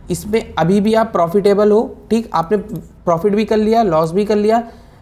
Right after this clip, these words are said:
फिर आपको पता है अब इतने losses आ गए, मेरा setup ठीक है, मेरी trading ठीक है, मेरा सब कुछ ठीक है, मैंने over trade नहीं किया, मैंने gambling नहीं किया, मैंने risk management किया, अब तो profit होना चाहिए, ठीक?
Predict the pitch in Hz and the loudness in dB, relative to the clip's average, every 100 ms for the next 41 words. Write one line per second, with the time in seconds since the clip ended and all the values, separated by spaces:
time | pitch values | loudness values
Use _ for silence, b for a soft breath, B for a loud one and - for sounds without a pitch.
0 | - 233 233 196 208 196 202 220 254 208 | -6 -2 0 0 -2 -2 0 0 0 0
1 | 202 202 226 220 202 214 196 180 170 214 | -2 0 0 2 2 0 2 2 2 0
2 | 196 196 196 165 196 - 156 196 202 202 | 0 0 -2 -2 -2 -2 -2 0 2 2
3 | 175 170 196 175 151 196 202 185 - 208 | 0 -2 -2 -2 -2 -2 -2 -2 -2 -2
4 | 208 156 190 196 185 170 185 185 185 180 | -2 -4 -2 0 2 2 2 0 0 0
5 | 165 156 165 175 160 175 180 180 B 185 | -2 -2 -4 -2 -2 -2 -4 -6 B -18
6 | - 156 175 196 220 214 175 175 190 196 | -4 0 2 2 4 4 2 0 2 2
7 | 185 202 202 196 196 202 208 - 214 214 | 0 0 0 2 2 0 -4 -4 -6 -2
8 | 254 240 208 233 240 - 226 254 233 220 | -4 0 -2 -2 -2 -2 0 0 0 -2
9 | 233 - - 247 240 | -4 -8 -6 -6 -6